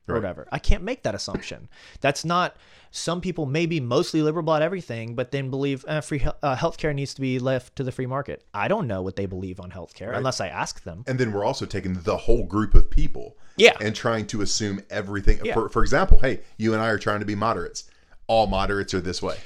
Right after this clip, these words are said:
Speaker 1: Right.
Speaker 2: Right? It's that whole thing too. Well, none of them know what they believe. Th-, those, those, I, I love your idea of the halo effect 'cause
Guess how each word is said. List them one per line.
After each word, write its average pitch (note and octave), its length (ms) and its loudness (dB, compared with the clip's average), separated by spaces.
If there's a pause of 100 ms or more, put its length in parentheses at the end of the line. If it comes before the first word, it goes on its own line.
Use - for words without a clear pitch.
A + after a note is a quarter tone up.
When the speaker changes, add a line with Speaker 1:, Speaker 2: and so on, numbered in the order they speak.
(200)
Speaker 1:
Right. G#2+ 340 -2
Speaker 2:
Right? G#2+ 260 4
It's A2+ 180 -4
that B2 140 2
whole A#2 160 2
thing G2+ 220 -2
too. C#3 240 0
Well, G2 120 -4
none B2 240 2
of A2+ 80 -2
them A2 140 -4
know G#2+ 140 2
what G#2 100 -2
they G2+ 100 -4
believe. G2 460 -4 (560)
Th-, G2+ 160 -12
those, A#2 440 -4
those, B2+ 440 -4
I, G#2 120 -8
I F2+ 160 -8
love C#3 240 -2
your A#2+ 120 -4
idea F#2+ 140 -6
of F2 60 -8
the F2+ 60 -10
halo G2+ 240 -2
effect F2+ 320 -8
'cause E2+ 320 -10